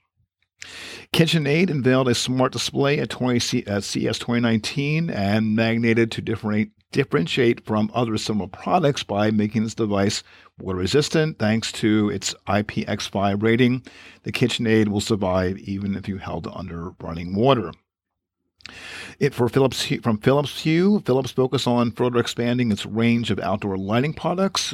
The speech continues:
Uh, first is the Philips Hue outdoor sensor. Philips already has a motion sensor for inside the home, but with the outdoor one, you can now have, you can now have connected Hue lights automatically turn on when the outdoor sensor detects your pro-,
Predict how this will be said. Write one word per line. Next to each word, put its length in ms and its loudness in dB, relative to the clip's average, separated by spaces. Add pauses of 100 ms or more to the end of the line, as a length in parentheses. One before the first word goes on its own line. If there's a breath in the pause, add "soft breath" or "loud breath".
(120)
Uh, 200 -2
first 400 0
is 180 0
the 260 4 (100)
Philips 360 0
Hue 600 2
outdoor 380 -4
sensor. 520 0 (560 loud breath)
Philips 280 2
already 420 2
has 220 0
a 20 -2
motion 280 0
sensor 380 0
for 140 -8
inside 300 -2
the 80 -6
home, 440 2
but 140 -4
with 140 -6
the 140 -2
outdoor 420 0
one, 380 2 (360 loud breath)
you 80 -10
can 140 0
now 260 2
have, 400 0
you 100 -14
can 200 -2
now 260 2
have 320 0
connected 460 -4
Hue 320 2
lights 480 4
automatically 640 2
turn 240 -2
on 480 2
when 260 2
the 140 2
outdoor 320 -2
sensor 440 0
detects 380 -6
your 220 -4
pro-, 280 -2